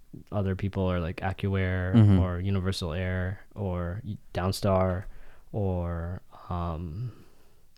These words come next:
Speaker 1: I don't remember. There's a lot. Well, Brembo
Speaker 2: Yeah.
Speaker 1: recently. Uh, oh, H R E,
Speaker 2: Mm-hmm.
Speaker 1: right? There's these people that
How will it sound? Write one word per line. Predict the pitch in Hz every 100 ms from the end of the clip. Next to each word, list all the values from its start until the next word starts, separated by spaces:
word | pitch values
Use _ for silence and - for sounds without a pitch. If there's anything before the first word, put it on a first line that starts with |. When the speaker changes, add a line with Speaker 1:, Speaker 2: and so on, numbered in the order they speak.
| - - - - - - - - -
Speaker 1:
I | 107
don't | 98
remember. | 95 90 95
There's | 95
a | 98
lot. | 90 -
Well, | 123
Brembo | 117 120 127 110 101 117
Speaker 2:
Yeah. | 110 95 87 107
Speaker 1:
recently. | 107 - 92 98 101 - -
Uh, | 110 156
oh, | 147 156
H | 135
R | 131 120
E, | 127 110
Speaker 2:
Mm-hmm. | 110 104 101 90
Speaker 1:
right? | 110 104 - - - - -
There's | 113 113
these | 113
people | - 127 123 117 107 85 - - - - - - - - -
that | 113 101 95